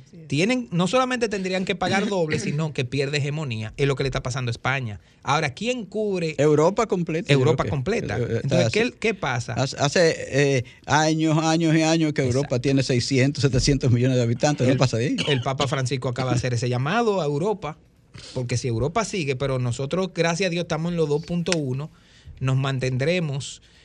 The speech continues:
Speaker 2: en los diez millones de dominicanos, a menos que el, el, el índice con lo que está pasando ahora con la migración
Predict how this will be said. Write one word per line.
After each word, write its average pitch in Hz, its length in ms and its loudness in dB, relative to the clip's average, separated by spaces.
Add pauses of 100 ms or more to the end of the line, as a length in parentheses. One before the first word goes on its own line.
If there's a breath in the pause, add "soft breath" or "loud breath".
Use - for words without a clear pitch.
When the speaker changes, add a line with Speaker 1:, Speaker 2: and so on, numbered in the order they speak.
(160 soft breath)
Speaker 2:
en 123 420 0
los 120 240 0
diez 139 220 0
millones 160 380 -2
de 160 60 2
dominicanos, 160 600 -2
a 123 40 -2
menos 156 340 0
que 160 320 2
el, 147 160 -6
el, 127 320 0
el 120 280 0
índice 160 640 -2 (320 loud breath)
con 139 140 0
lo 135 80 -2
que 139 80 -4
está 135 240 -4
pasando 147 320 -4
ahora 143 220 -2
con 131 140 -4
la 131 60 -2
migración 135 800 -4